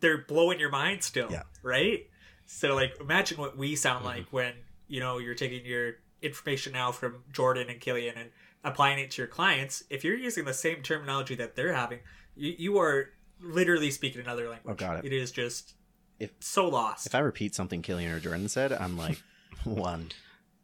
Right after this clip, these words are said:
Speaker 2: I still don't know what the fuck I'm talking about. But two, it is way
Speaker 1: <laughs> Yeah.
Speaker 2: over my head. So the person I'm telling it to is like, <laughs> "I'm gonna go now." So yeah, it's, it's
Speaker 1: <laughs> Yeah,
Speaker 2: a
Speaker 1: you're like,
Speaker 2: definite thing.
Speaker 3: You, you,
Speaker 1: "Thanks."
Speaker 3: you, you say it
Speaker 2: Yeah,
Speaker 3: 'cause
Speaker 2: and,
Speaker 3: you
Speaker 2: like,
Speaker 3: sound
Speaker 2: that's the
Speaker 3: smart.
Speaker 2: thing is, like, that,
Speaker 3: Yeah.
Speaker 2: I think that comes back to the demographic. If you're working with an athlete,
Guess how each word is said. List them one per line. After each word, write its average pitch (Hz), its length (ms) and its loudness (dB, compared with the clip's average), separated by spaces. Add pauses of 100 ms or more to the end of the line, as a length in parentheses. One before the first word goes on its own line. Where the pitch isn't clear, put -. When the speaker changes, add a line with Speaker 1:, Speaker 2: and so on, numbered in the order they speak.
(140)
Speaker 2:
I 190 120 0
still - 320 2
don't 82 100 -4
know 82 60 -4
what 69 80 -8
the - 80 -18
fuck - 360 -12
I'm 85 120 -12
talking 123 300 -10
about. - 260 -12
But - 160 -4
two, 104 480 6
it 95 100 2
is 87 160 -4
way 113 680 8
Speaker 1:
<laughs> - 0 -
Yeah. 95 40 6
Speaker 2:
over 92 340 2
my 87 280 2
head. 82 320 -4
So 90 240 0
the 90 100 -4
person 101 260 2
I'm 95 100 -2
telling 95 260 0
it 87 100 -4
to 95 180 0
is 85 140 -4
like, 95 260 -2
<laughs> - 1160 -6
"I'm 180 160 -2
gonna 196 160 0
go - 160 -4
now." - 300 -6 (460)
So 78 200 -2
yeah, 78 240 -4
it's, 98 220 -2
it's 226 60 6
Speaker 1:
<laughs> - 0 -
Yeah, 139 120 8
Speaker 2:
a - 40 6
Speaker 1:
you're - 100 6
like, 95 60 -4
Speaker 2:
definite 120 520 6
thing. 92 360 0
Speaker 3:
You, - 160 -8
you, 98 80 -6
Speaker 1:
"Thanks." 180 440 -2
Speaker 3:
you, 113 260 0 (100)
you 196 120 -2
say 202 160 4
it - 20 10
Speaker 2:
Yeah, 185 60 8
Speaker 3:
'cause - 80 2
Speaker 2:
and, - 80 6
Speaker 3:
you 160 60 4
Speaker 2:
like, 175 80 4
Speaker 3:
sound 175 80 2
Speaker 2:
that's 180 120 6
the - 60 2
Speaker 3:
smart. - 100 2
Speaker 2:
thing 165 140 4
is, 196 100 4
like, 208 120 2
that, - 180 4
Speaker 3:
Yeah. 113 60 0
Speaker 2:
I - 20 2
think 131 160 2
that 113 80 4
comes 113 160 0
back 95 200 6
to 104 60 2
the 92 60 0
demographic. 92 580 2
If 110 80 -2
you're 151 120 6
working 165 280 2
with 104 120 4
an 92 80 4
athlete, 123 440 2